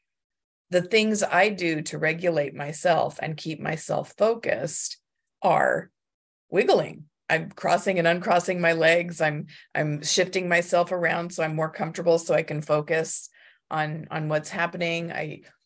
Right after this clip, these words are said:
you know, I remember when I had hurt my knee and it was in a brace and I couldn't cross my legs, sitting in meetings was torturous because I couldn't think about anything but how uncomfortable my body was and how dysregulated I felt by that.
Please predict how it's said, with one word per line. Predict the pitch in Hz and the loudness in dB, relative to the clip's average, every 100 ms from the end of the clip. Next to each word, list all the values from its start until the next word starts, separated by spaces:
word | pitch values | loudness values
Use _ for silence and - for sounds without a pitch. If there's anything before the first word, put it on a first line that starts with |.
| - | -10
you | 156 | -2
know, | |
I | 156 | 0
remember | 165 165 165 165 160 151 143 _ _ _ _ _ _ | 0 2 0 0 -2 -2 -8 _ _ _ _ _ _
when | - 196 170 | -16 -4 -2
I | 156 | 2
had | 151 151 170 156 | 2 2 -2 -2
hurt | 165 180 | 0 0
my | 165 | -2
knee | 160 165 165 | -2 -4 -2
and | 160 | -2
it | 151 | -4
was | 151 | -6
in | 156 | -6
a | 151 | -2
brace | 202 208 190 185 | 2 2 2 -2
and | 156 | -4
I | 151 | -4
couldn't | 185 180 | -4 -6
cross | - 175 175 | -4 -2 -2
my | 165 160 | -2 0
legs, | 160 165 170 165 - _ - _ - | 2 4 2 -4 -8 _ -20 _ -12
sitting | - 190 190 | -4 -2 -2
in | 165 | -2
meetings | 160 165 165 160 160 | -2 -4 -4 -6 -6
was | 156 - - - - | -8 -8 -10 -12 -12
torturous | 156 156 - - - 156 185 | -6 -6 -8 -10 0 2 2
because | 175 302 | 0 4
I | 185 | 2
couldn't | 175 269 226 156 - | 4 2 2 2 0
think | 175 170 | 0 2
about | 160 143 | 0 0
anything | 147 151 143 107 87 151 _ - _ - | -2 -6 -6 -8 -10 -18 _ -20 _ -4
but | - | -2
how | 202 156 147 | 0 -2 -2
uncomfortable | 147 151 - 151 156 151 | -2 -6 -8 -10 -8 -8
my | 151 | -8
body | 151 143 147 147 | -8 -6 -6 -4
was | 127 139 | -2 -4
and | 160 | -6
how | 165 143 | -6 -6
dysregulated | 135 - 135 - - - - - | -6 -6 -8 -10 -10 -8 -10 -8
I | 156 | -8
felt | - 60 - | -8 -10 -8
by | 165 165 | -8 -6
that. | 67 53 | -8 -10